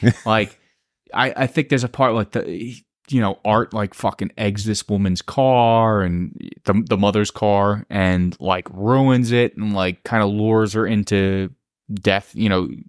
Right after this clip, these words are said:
Speaker 2: fucking murders her in a most spectacular way.
Speaker 1: Oh, okay.
Speaker 2: Um,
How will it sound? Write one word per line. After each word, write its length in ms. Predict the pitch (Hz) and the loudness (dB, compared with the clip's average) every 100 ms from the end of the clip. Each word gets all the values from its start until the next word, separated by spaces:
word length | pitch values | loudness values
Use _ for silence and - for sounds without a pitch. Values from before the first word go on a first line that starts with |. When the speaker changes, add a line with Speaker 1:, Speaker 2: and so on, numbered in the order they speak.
| - | -20
Speaker 2:
fucking 340 | - - - 90 | -16 -16 -10 -2
murders 420 | 101 104 104 98 | 0 2 2 2
her 100 | 98 | 0
in 60 | |
a 40 | 92 | 0
most 220 | 92 90 | 0 -4
spectacular 720 | - 90 - 95 95 101 95 | -6 -10 -6 -6 -6 -6 -6
way. 340 | 95 92 92 98 - - | -4 -2 -4 -6 -8 0
Speaker 1:
Oh, 140 | 98 | 2
okay. 180 | 95 76 60 - | 2 -2 -6 -2
Speaker 2:
Um, 300 | 87 85 | 0 0